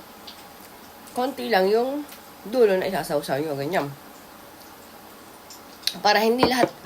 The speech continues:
ng malalasahan nyo, eh, puro toyo na lang.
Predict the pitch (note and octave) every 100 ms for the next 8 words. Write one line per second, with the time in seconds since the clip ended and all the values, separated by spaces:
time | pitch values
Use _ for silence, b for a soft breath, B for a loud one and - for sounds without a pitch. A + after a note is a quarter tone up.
0 | - - - - - - - - - -
1 | - A#3 A#3+ A3+ G#3+ G#3+ G#3+ G3 F#3 F3+
2 | A3+ A3+ C4 A#3 A3+ G3+ F#3+ F#3 E3 D#3+
3 | F#3 F3